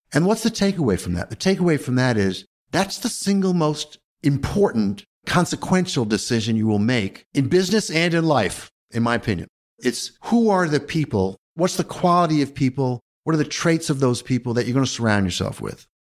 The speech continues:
Who are the people whose air, when they exhale, you're gonna inhale, and vice versa? Do you surround yourself with people who give you energy and bring out the best in you and trigger all kinds of great creativity and energy and happiness?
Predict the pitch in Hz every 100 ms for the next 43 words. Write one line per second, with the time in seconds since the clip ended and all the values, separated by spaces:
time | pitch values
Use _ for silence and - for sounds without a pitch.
0 | _ - 196 170 156 175 175 165 131 139
1 | 127 - 156 165 160 139 139 156 151 143
2 | 147 - 147 139 139 139 123 131 107 95
3 | 95 - 113 110 107 101 101 - - _
4 | _ - 160 160 - 156 151 202 247 220
5 | - 175 160 147 - 170 165 143 113 139
6 | 147 147 143 180 208 240 - _ - 120
7 | 143 147 147 131 117 147 - 208 214 240
8 | 226 123 107 92 _ - 180 160 151 151
9 | 151 151 139 120 127 147 151 - 143 135
10 | 165 175 226 226 151 120 117 156 214 175
11 | 214 196 113 104 156 190 233 254